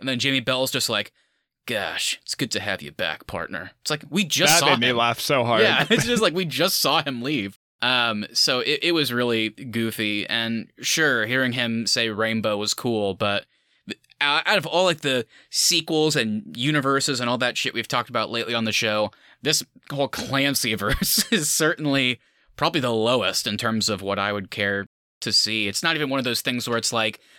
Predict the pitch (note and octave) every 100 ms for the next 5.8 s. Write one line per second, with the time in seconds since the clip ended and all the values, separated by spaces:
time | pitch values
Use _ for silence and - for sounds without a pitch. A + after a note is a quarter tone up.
0 | _ C3 C3 B2+ B2+ A#2+ A2+ A2+ A2+ -
1 | A2 A2+ C#3 C3 B2 A#2 G#2 - C3 A#2+
2 | A#2+ A#2 A2+ F#2+ F#2 G2+ B2+ D3+ _ _
3 | _ _ G2+ C3 G#2 - A2 A#2 A2+ A2+
4 | A#2+ F#2 G2+ B2+ B2 A#2+ A2+ F#2+ A2+ A2+
5 | A2+ G#2 G#2 G#2 G#2 G2 - -